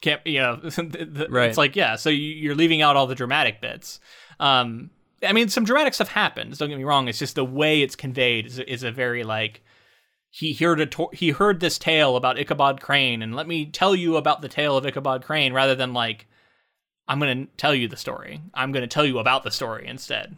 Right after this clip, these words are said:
Speaker 1: I, I, that's, like, a small distinction, but I feel like that carries
Speaker 2: Right.
Speaker 1: through.
Speaker 2: It's just like a legend at that point.
Speaker 1: Yeah.
Speaker 2: It's just a, yeah, passing along a legend.
Speaker 1: I,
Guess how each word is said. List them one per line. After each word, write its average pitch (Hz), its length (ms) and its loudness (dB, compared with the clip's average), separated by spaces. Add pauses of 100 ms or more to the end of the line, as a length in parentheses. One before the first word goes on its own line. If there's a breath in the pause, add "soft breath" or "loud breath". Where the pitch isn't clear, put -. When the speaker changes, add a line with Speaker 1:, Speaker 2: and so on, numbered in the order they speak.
Speaker 1:
I, 127 100 -6
I, 135 300 -8
that's, 147 200 -2
like, 151 80 0
a - 20 -6
small 170 200 4
distinction, 127 440 -6
but 113 140 -4
I 113 60 -4
feel 127 160 -4
like 113 200 -4
that 127 160 -6
carries 117 280 0
Speaker 2:
Right. 117 100 -10
Speaker 1:
through. 123 180 -6
Speaker 2:
It's 117 140 -2
just 135 140 2
like 127 120 6
a 120 60 6
legend 113 380 4
at 110 100 -4
that 107 160 -2
point. 110 260 -8
Speaker 1:
Yeah. 123 120 -2
Speaker 2:
It's 113 120 -2
just - 180 -6
a, 110 160 -4 (360)
yeah, 117 280 -6
passing 117 340 -2
along 110 240 -4
a 113 80 -6
legend. 113 440 -6 (220)
Speaker 1:
I, 135 160 -4